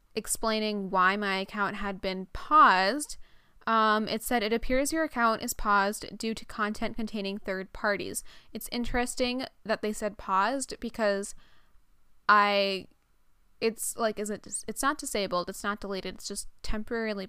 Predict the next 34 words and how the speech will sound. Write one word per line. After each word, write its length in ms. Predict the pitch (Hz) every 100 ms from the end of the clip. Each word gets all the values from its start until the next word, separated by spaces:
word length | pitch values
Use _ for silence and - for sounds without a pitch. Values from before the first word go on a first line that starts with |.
| -
paused. 640 | - - 190 - - - -
So 180 | -
I 60 | 202
don't 160 | 214 254
think 120 | 269
I 60 |
can 200 | 247 208
do 220 | 190 202 196
much. 560 | 185 180 180 185 220
And 80 | 214
I 80 | 202
actually 360 | 202 - 294
did 260 | 226 208 196
try 160 | - 208
to 100 | 208
post 380 | - 196 -
something 400 | - 240 233 240
on 100 | 233
it 80 | 240
today, 320 | 254 254 247
and 120 | 247 208
it 80 |
won't 180 | 190 196
let 80 | -
me 100 | 233
post. 400 | - 196 190 -
It 120 | 208
won't 160 | 196 -
let 100 | 214
me 100 | 226
take 240 | - 202
my 100 | 220
money 280 | 214 196 196
out. 300 | 190 190